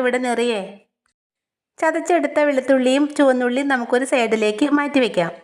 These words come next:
ഇനി ഇതാ ഇത്രയും ഗ്രാമ്പു കൂടി ഞാനിവിടെ എടുക്കുന്നുണ്ട്. ഗ്രാമ്പുവിൻ്റെ ഗുണങ്ങളൊന്നും പ്രത്യേകിച്ച് പറയേണ്ട ആവശ്യമില്ലല്ലോ, നമുക്ക് എല്ലാവർക്കും അറിയാവുന്നതല്ലേ. ഗ്രാമ്പു ഒരു ഇടികല്ലിലേക്ക് ഇട്ട് നന്നായിട്ടൊന്ന് പൊടിച്ചെടുക്കാം.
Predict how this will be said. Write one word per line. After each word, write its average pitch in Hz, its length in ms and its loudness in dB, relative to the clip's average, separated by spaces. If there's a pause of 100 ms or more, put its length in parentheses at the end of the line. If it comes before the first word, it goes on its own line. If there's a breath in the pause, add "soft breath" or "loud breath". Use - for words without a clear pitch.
(1080)
ഇനി 359 160 4
ഇതാ 330 120 0 (160)
ഇത്രയും 330 400 0
ഗ്രാമ്പു 320 460 0
കൂടി 269 200 -2 (120)
ഞാനിവിടെ 247 440 -2
എടുക്കുന്നുണ്ട്. 208 520 0 (1000)
ഗ്രാമ്പുവിൻ്റെ 349 640 0
ഗുണങ്ങളൊന്നും 285 500 -2 (160)
പ്രത്യേകിച്ച് 320 460 0
പറയേണ്ട 247 420 -2
ആവശ്യമില്ലല്ലോ, 220 600 0
നമുക്ക് 262 280 -2
എല്ലാവർക്കും 262 460 -2
അറിയാവുന്നതല്ലേ. 214 580 -4 (1120)
ഗ്രാമ്പു 330 420 -8
ഒരു 330 160 -6
ഇടികല്ലിലേക്ക് 277 640 -6
ഇട്ട് 240 120 -2 (100)
നന്നായിട്ടൊന്ന് 285 600 0
പൊടിച്ചെടുക്കാം. 226 560 -2